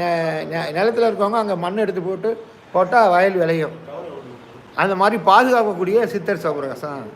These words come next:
அங்க இருக்கார். சரி, இதுதான் இப்படி அப்படின்னு சொன்னா, அங்கேருந்து இன்னும் ஒரு ரெண்டு கிலோமீட்டர் போனீங்கன்னா, உருவமில்லாத தெய்வம், விளக்கிலே எல்லாம்,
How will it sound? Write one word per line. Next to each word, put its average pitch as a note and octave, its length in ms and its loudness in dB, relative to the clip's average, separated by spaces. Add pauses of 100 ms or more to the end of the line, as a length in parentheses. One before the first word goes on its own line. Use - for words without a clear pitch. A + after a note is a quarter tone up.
(320)
அங்க C#3+ 180 -6 (100)
இருக்கார். B2 280 -10 (640)
சரி, G#3 300 4 (360)
இதுதான் A#3+ 480 4
இப்படி G3 200 0 (100)
அப்படின்னு E3 320 -4
சொன்னா, F#3 200 0 (500)
அங்கேருந்து C4+ 520 4
இன்னும் C4 220 6
ஒரு A3+ 100 8 (640)
ரெண்டு A3+ 260 0
கிலோமீட்டர் A#3 460 0
போனீங்கன்னா, G3 400 -2 (600)
உருவமில்லாத D4 720 6
தெய்வம், B3+ 380 2 (140)
விளக்கிலே B3 460 2
எல்லாம், G3 280 0